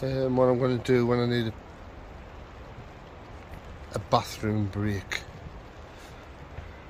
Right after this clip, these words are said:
'Cause, I mean, I'm comfy, I'm warm,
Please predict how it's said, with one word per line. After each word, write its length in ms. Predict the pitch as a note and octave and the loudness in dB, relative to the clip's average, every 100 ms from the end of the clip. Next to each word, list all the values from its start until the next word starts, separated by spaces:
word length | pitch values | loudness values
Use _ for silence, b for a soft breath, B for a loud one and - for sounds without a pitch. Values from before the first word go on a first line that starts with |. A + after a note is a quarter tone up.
| - - - - | -16 -16 -14 -10
'Cause, 480 | - A2+ G#2+ - - - - - - - - - - - - - - - | -2 0 0 -2 -6 -8 -14 -16 -16 -16 -16 -16 -14 -16 -16 -18 -18 -4
I 40 | C3+ | 6
mean, 160 | E3+ - | 6 6
I'm 80 | G#2 | -4
comfy, 520 | - E3 - C#3 D#3+ - - - - - - - B B B B - | 4 4 6 4 4 -2 -16 -16 -18 -16 -16 -16 B B B B -10
I'm 160 | E2+ E2 F#2 | -8 -6 -4
warm, 380 | G#2 G#2 D#3 | 0 4 4